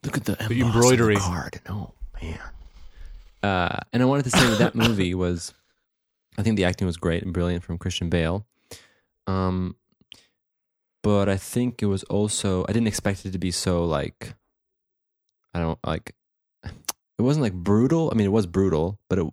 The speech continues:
Speaker 1: I think it, I didn't expect it to be so, um, explicit. That's what I wanted to say. Yeah, yeah, yeah. M-,
Speaker 2: Like
Speaker 1: maybe
Speaker 2: what? Like, as far as, like, like, is,
Speaker 1: Like, you
Speaker 2: is
Speaker 1: know,
Speaker 2: there
Speaker 1: 'cause it is, like, a
Speaker 2: graphics,
Speaker 1: serial
Speaker 2: graphical
Speaker 1: killer.
Speaker 2: stuff?
Speaker 1: Yeah, it's a serial killer, basically, movie, but it's, like, a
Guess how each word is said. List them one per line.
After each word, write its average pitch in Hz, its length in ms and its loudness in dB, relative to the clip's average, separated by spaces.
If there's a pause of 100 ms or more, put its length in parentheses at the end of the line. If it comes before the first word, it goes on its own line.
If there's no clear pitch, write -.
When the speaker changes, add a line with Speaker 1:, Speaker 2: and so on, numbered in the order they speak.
Speaker 1:
I - 160 -6
think 120 200 0
it, 101 60 2 (120)
I 98 60 0
didn't 101 100 -2
expect 98 380 -4
it 92 100 -10
to 92 100 -6
be 90 180 -2
so, 82 640 -2 (1120)
um, 78 640 -4 (340)
explicit. - 600 -2 (120)
That's - 180 -4
what - 80 -4
I - 40 -6
wanted - 160 -8
to - 60 -18
say. - 200 -8 (300)
Yeah, 90 120 2
yeah, 78 140 0
yeah. - 100 0
M-, 85 80 -4 (800)
Speaker 2:
Like 131 160 6
Speaker 1:
maybe 127 160 6
Speaker 2:
what? 104 140 4
Like, 101 240 -6
as 104 320 -6
far 107 220 0
as, 101 140 -4
like, 95 120 -2 (160)
like, - 180 -10 (160)
is, 92 160 -8
Speaker 1:
Like, 175 180 0
you - 60 -8
Speaker 2:
is 190 80 2
Speaker 1:
know, 151 80 4
Speaker 2:
there - 80 2
Speaker 1:
'cause - 100 0
it 143 100 2
is, 123 120 2
like, 110 80 2
a 104 40 2
Speaker 2:
graphics, 117 320 4
Speaker 1:
serial 110 200 4
Speaker 2:
graphical 135 340 4
Speaker 1:
killer. 90 100 2
Speaker 2:
stuff? 95 200 2
Speaker 1:
Yeah, 123 160 2
it's 98 100 -2
a 104 40 -4
serial 104 320 0
killer, 85 600 -2
basically, 80 440 -4
movie, 90 500 0
but 85 180 -6
it's, - 120 -8
like, 87 140 -6
a 80 100 -4